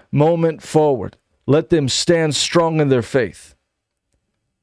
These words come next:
Let your joy return back into their spirit, the joy of your salvation. Let joy from the Holy Spirit bubble up out of them even now. Refresh them with fresh fire and fresh joy from the Holy Spirit.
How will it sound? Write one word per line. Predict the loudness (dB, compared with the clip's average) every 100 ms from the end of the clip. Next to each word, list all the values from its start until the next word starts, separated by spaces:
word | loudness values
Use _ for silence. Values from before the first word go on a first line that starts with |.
| _ _ _ -2
Let | -2 2
your | 0
joy | 2 0 2 2 2
return | 2 0 0 0 2
back | 2 0 0
into | 0 0
their | 0 0
spirit, | -2 -2 0 0
the |
joy | 0 2 2 2
of | 0
your | -2
salvation. | 0 0 0 0 0 -6 -12 -18 _ _ _ -2
Let | -2 0
joy | 0 2 2
from | 0 0
the | 0
Holy | 2 0
Spirit | 0 0 0 0 0
bubble | 0 2 2 2
up | 0 -6 -14 -4
out | 0 0
of | 0
them | 0 0
even | 0 0 0
now. | 0 -2 -6 _ _ _ _ _ -16 -2
Refresh | 0 0 -2 0 2 0 -4
them | -2 -4 -4 _ _ _ _ _ _ _ _ _ _ _ _ -20 _ _ _ _ _ -2
with | 0 0
fresh | 0 0 0 -2
fire | 0 0 0
and | 0 0
fresh | 0 0 -2
joy | -2 0 2 0
from | 0 0
the | 0
Holy | 2 2 0
Spirit. | -4 -4 -4 -4 -10